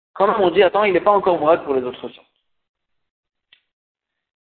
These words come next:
Et la Gemara, elle explique. Rav David Amar Ve Eno Mouad Nan. Rav David dit que ce, c'est un cas, c'est, ça fait, ça fait partie du cas, qu'il n'était pas Mouad pour les autres.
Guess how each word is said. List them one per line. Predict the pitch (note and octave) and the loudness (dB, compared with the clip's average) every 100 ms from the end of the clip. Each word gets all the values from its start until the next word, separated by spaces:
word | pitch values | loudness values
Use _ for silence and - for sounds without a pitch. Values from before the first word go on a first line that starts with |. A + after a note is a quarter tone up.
| _ _ _ _ _ _ _ _ _ | _ _ _ _ _ _ _ _ _
Et | D3 | 2
la | D#3+ | 2
Gemara, | F3+ G3+ | 4 4
elle | F3+ | 4
explique. | D#3 - B2+ | 2 -6 -6
Rav | C#3 G3 | 0 2
David | A3 F#3+ D3+ | 2 2 0
Amar | C#3+ C#3 C3+ | 0 -2 0
Ve | D3 D3 | 0 0
Eno | D3 | 0
Mouad | C#3+ C#3 C#3 | 0 2 2
Nan. | - F3 C#3+ | 4 2 2
Rav | F3 | -2
David | F3+ D#3 D3+ C#3+ D3 C#3+ C#3+ | -2 -6 -8 -4 -4 -6 -10
dit | C#3 C#3+ | -6 -6
que | - C#3+ - | 0 -2 0
ce, | C3+ C3 - | -2 -4 -2
c'est | C#3 | 0
un | C3+ | 0
cas, | C3+ F#3+ - | 2 2 2
c'est, | D3 D3 | -6 -6
ça | |
fait, | C#3+ D3+ D3+ | -8 -8 -8
ça | |
fait | D3+ | -4
partie | D#3 E3+ G#3+ | -4 -4 -6
du | F3 F3+ | -6 0
cas, | G3 C3 - - | 2 2 -4 -20
qu'il | - D3+ | -8 -6
n'était | D3 | 0
pas | F#3+ A#3 | 2 4
Mouad | G#3+ G#3+ | 4 2
pour | F3 | 0
les | D#3+ C#3+ | -4 -4
autres. | B2 - _ | -6 -12 _